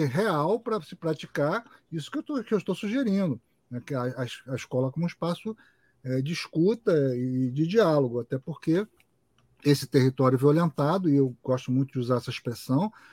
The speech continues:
os territórios de favela não são violentos, são violentados, são violentados, é, pela ausência, é, das políticas públicas, eles são violentados por um Estado policial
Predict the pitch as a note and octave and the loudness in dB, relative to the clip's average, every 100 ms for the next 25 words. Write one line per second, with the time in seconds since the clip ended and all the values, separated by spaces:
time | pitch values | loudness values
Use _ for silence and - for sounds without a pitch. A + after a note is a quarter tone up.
0 | - _ _ A#2 - B2 B2+ C3+ B2+ A#2+ | -20 _ _ -14 -6 -4 0 2 2 2
1 | - A2+ B2 A#2+ C3+ D3 C#3+ B2 B2 A2+ | -2 0 2 2 2 2 2 2 2 2
2 | C3+ F#3+ C#3+ - - B2 A#2 A2 D3+ D#3+ | 0 0 -4 -6 -4 -4 -4 2 6 8
3 | B2+ - B2+ E3 E3+ C#3+ C#3+ C3 C3 B2+ | 6 0 -2 -2 -2 -2 0 2 4 2
4 | A#2 B2+ A#2 A2+ - _ _ _ _ - | 0 -2 -2 -2 -10 _ _ _ _ -6
5 | A#2 - C#3+ C3 B2 B2 A2+ A2+ C3+ C3+ | -2 4 8 8 6 0 0 6 6 6
6 | - B2 A#2 A#2 _ _ _ B2 A2+ A2+ | 0 -4 -4 -8 _ _ _ -8 -4 -2
7 | A2 B2+ - B2+ A#2+ A#2+ - - D#3 G#3 | 0 -2 0 0 0 -6 -8 0 4 4
8 | - A3 - - - _ - C3 B2+ C#3+ | 2 -4 -4 -14 -20 _ -4 -2 0 2
9 | C#3+ C#3+ C#3 B2+ - B2+ B2 A2+ C3 B2 | 4 6 6 4 2 -2 -2 -2 -2 -2
10 | - C3+ B2 C#3 A#2 - B2 A#2 C3+ F#3 | 4 4 2 -4 -6 -6 -2 0 2 2